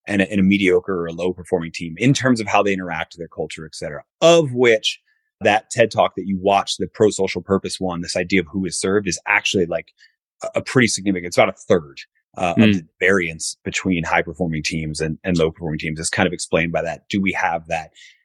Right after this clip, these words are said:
Speaker 1: The nerdy term is superordinate goal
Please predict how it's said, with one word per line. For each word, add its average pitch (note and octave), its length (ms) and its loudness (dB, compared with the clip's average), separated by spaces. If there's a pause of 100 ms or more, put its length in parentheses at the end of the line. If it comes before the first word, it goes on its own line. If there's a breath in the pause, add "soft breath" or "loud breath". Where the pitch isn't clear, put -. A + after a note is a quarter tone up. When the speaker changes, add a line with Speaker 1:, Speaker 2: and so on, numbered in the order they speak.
(180)
Speaker 1:
The A#2 100 2
nerdy C3 520 6
term G#2+ 340 -2
is F#2 120 -2 (180)
superordinate G2+ 760 -2
goal G#2+ 540 4